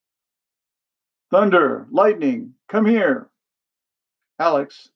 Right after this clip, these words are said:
Thunder's master, called us over to him. He pointed at the long blue plastic sheet on the ground. "This is our slippy slide."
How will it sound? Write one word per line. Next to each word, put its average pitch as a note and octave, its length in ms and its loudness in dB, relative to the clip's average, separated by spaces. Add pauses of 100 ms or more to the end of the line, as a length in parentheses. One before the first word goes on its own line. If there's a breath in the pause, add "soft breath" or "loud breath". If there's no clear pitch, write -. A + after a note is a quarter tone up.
Thunder's D3 320 -6
master, D3+ 400 -6
called C#3+ 260 -6
us D3 160 -14
over A#2+ 220 -8
to A2+ 160 -14
him. A2 300 -12 (560)
He D3 80 -4
pointed E3+ 440 0
at C3 100 0
the A#2 100 -2
long D3+ 540 0
blue C#3+ 340 -2
plastic C#3 560 -6
sheet D3 300 -6
on C#3+ 140 2
the C#3 80 0
ground. A2+ 440 -8 (560)
"This B3 220 0
is - 160 -4
our D#3 140 2
slippy A3+ 400 -2
slide." B2 560 -2